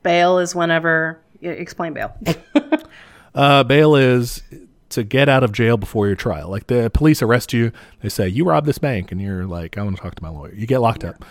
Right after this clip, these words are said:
Speaker 1: So
Speaker 2: Um,
Speaker 1: that's the difference between jail and prison, because I did not know that for a long time.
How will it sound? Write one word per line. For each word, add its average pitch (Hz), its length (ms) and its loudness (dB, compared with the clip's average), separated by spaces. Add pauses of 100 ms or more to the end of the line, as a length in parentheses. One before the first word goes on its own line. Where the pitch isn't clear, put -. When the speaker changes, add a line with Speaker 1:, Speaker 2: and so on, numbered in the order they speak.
(360)
Speaker 1:
So 147 60 0
Speaker 2:
Um, 202 60 0
Speaker 1:
that's 269 200 2
the 277 60 -4
difference 220 300 -2
between 180 280 -2
jail 160 180 0
and 151 100 -6
prison, 131 280 -8
because 147 220 -10
I 170 100 -6
did 156 140 -8
not 139 160 -8
know 139 120 -10
that 143 160 -4
for 143 120 -6
a 127 80 -8
long 131 160 -14
time. 139 640 -10